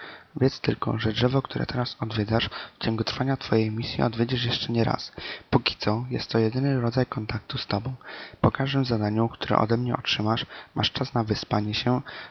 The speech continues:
oraz na p-, zrobienie przedmiotów potrzebnych do kolejnych zadań. Gdy już będziesz gotowy do drogi, przyjdź tutaj, a na tej tabliczce, którą właśnie teraz czytasz,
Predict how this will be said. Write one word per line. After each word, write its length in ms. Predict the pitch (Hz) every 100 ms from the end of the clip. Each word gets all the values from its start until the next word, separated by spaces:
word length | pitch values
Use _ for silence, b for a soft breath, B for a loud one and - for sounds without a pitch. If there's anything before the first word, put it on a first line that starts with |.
| B
oraz 340 | 117 123 123
na 100 | 120
p-, 240 | 110 - 113
zrobienie 440 | 110 113 120 131
przedmiotów 560 | 127 - 107 110 - 113
potrzebnych 560 | - - - 120 127
do 100 | 117
kolejnych 480 | 110 - 110 110 107
zadań. 220 | 110 135 - - _ _ _ -
Gdy 120 | 113
już 120 | 110
będziesz 280 | 131 139 127
gotowy 380 | 120 - 123 123
do 120 | 113
drogi, 400 | 107 110 110 117 B B B
przyjdź 300 | - 123 -
tutaj, 360 | 120 - 117 -
a 80 | 113
na 160 | 117
tej 160 | 120 123
tabliczce, 680 | - 104 104 117 - - 127
którą 300 | - 110 104
właśnie 360 | 117 - -
teraz 340 | - 113 110 -
czytasz, 400 | - - 117